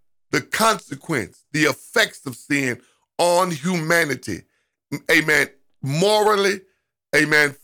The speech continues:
physically, intellectually, sin had an effect. Its first sin is,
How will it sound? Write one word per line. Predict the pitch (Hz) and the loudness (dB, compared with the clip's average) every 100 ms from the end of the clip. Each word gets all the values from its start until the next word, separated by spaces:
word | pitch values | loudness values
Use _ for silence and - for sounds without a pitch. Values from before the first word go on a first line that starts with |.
| - | -2
physically, | 233 180 214 208 214 - _ | -2 -2 -6 -2 -4 -4 _
intellectually, | 180 185 160 170 180 - 185 165 170 - _ _ | -2 0 0 2 2 0 0 2 0 -2 _ _
sin | - - 202 185 165 | -18 -6 0 0 2
had | 160 151 | 2 2
an | 143 139 | 0 -4
effect. | 127 - 202 117 - _ _ _ _ _ | -8 -2 -2 0 -4 _ _ _ _ _
Its | 139 - | -6 -4
first | - 190 170 - | 0 0 0 -4
sin | 214 185 165 - _ | -2 0 -2 -8 _
is, | - 135 | -6 -6